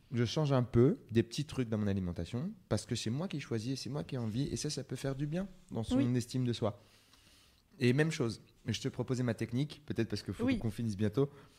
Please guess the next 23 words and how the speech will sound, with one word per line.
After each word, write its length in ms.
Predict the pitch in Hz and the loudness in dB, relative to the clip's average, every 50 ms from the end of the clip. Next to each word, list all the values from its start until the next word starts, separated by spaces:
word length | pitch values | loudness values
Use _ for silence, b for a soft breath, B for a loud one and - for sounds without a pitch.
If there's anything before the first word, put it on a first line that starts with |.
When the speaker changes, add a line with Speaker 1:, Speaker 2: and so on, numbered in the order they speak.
| B B - | B B -2
Speaker 1:
Quand 100 | - 143 | 0 2
j'ai 120 | 135 127 151 | 2 4 2
arrêté 240 | 143 139 131 - 127 | 2 2 0 -2 -4
de 40 | - | -2
fumer, 300 | - - 123 123 135 143 | 0 2 2 4 2 2
parce 220 | - - 107 104 | 0 -2 -4 -2
que 100 | - 123 | -2 -4
je 80 | 107 - | -4 -4
fumais 220 | - 113 110 107 | -4 -4 -4 -4
comme 140 | 101 - 107 107 | -4 -4 -4 -4
un 40 | |
gros 100 | 101 95 92 | -2 -2 -2
bâtard, 300 | 92 90 - 85 80 - - _ _ _ _ - | -2 -2 -2 -4 -6 -8 -12 _ _ _ _ -4
mais 100 | 98 98 | -2 -2
je 80 | 90 - | -2 0
fumais 260 | - 104 101 104 101 | 0 0 2 2 2
vraiment 380 | 95 90 92 98 101 104 101 87 | 2 2 2 2 2 0 0 0
comme 220 | 95 - 104 95 95 | 0 0 0 2 2
un 80 | 92 92 | 2 2
mec 220 | 95 101 98 - | 2 0 0 -2
qui 100 | - - | -4 -2
va 100 | 90 90 | 0 0
mourir, 300 | 87 90 90 87 80 73 | 2 2 2 0 0 -2